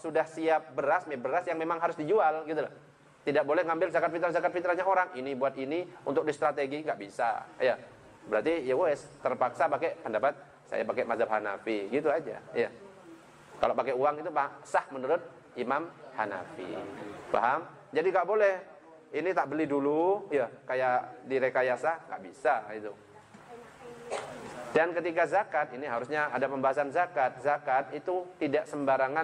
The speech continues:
membagikan kepada panitia. Panitia bukan amil zakat. Paham? Yang jadi panitia di masjid itu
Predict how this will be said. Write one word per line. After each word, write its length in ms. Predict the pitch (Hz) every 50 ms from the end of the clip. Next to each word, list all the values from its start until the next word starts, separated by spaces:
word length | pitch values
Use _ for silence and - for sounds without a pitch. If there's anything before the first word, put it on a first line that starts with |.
| 165
membagikan 640 | 156 151 143 131 127 127 123 113 131 127 - 160 160
kepada 480 | 156 156 147 135 131 131 139 156 165 165 - - - - -
panitia. 560 | 135 139 147 143 143 165 165 160 143 135 127
Panitia 640 | - 135 135 143 147 143 170 170 165 160 160 160 143
bukan 400 | 139 147 - - 147 143 143 143
amil 400 | 143 139 135 139 143 135 135 123 110
zakat. 400 | 117 117 107 - - 104 98 - - - - - - - - - - -
Paham? 320 | - 110 110 123 135 147 - - - - - - - - - - -
Yang 320 | - 135 139 139 135 127 139
jadi 120 | 139 143 139
panitia 440 | 143 143 139 143 143 151 165 170 160 151
di 120 | 139 143 139
masjid 400 | 135 127 139 - 123 127 143 143 139
itu 160 | 139 143 151